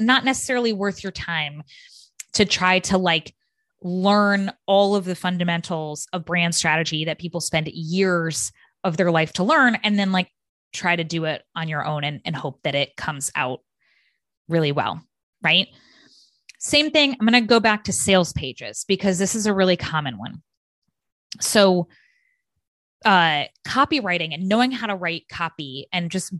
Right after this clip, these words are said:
knowing the fundamentals of sales and marketing,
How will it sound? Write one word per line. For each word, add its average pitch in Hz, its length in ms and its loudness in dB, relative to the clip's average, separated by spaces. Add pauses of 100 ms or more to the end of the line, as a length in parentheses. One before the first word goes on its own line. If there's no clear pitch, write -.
(280)
knowing 220 500 6
the 233 40 6
fundamentals 175 680 0
of - 140 -8
sales 165 380 0
and 170 140 -4
marketing, 214 600 -4